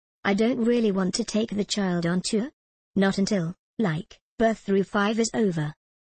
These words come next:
As for potential baby daddies, Perry declared, "I don't need a dude. I mean, Neil and David, their twins are beautiful.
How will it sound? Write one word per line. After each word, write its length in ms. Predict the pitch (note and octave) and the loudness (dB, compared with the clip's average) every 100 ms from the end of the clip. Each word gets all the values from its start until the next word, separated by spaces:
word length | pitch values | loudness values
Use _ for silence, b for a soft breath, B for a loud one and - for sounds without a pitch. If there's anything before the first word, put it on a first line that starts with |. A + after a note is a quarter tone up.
| _ | _
As 200 | - G#3 | -2 -2
for 120 | - F#3+ | -2 -6
potential 540 | G3+ - D#3+ - F3+ | -4 -4 -4 -2 -4
baby 440 | G#3 F#3 E3+ D#3+ | -2 -2 0 -2
daddies, 560 | G#3 G3+ F#3 E3 D#3 - _ - | 0 0 0 -2 -2 -8 _ -12
Perry 260 | - A#3 G3+ | -2 0 2
declared, 560 | F3+ - F#3+ D#3+ D#3+ - _ - | 0 -2 -2 -2 -4 -8 _ -2
"I 100 | F#3+ | 0
don't 280 | G3+ G#3 F#3 | 0 2 2
need 260 | E3+ E3 | 2 0
a 40 | F3 | -2
dude. 420 | G#3 F#3 D3+ - _ _ _ _ - | 0 0 -2 -6 _ _ _ _ -4
I 120 | F#3 | 0
mean, 400 | F#3+ F#3 F#3 F#3+ - _ G3 | 2 2 2 0 -6 _ 0
Neil 340 | G3+ F3+ D#3+ | 2 2 0
and 160 | - G3+ | 0 0
David, 460 | G3 F3+ D#3+ D#3+ - _ - | 0 0 0 -4 -8 _ -4
their 200 | G#3+ A3 | 0 0
twins 360 | - A3+ G#3 | -2 0 2
are 180 | A3 A3+ | 0 0
beautiful. 680 | G3 G3+ G3+ - E3+ E3 | 2 2 2 0 -4 -4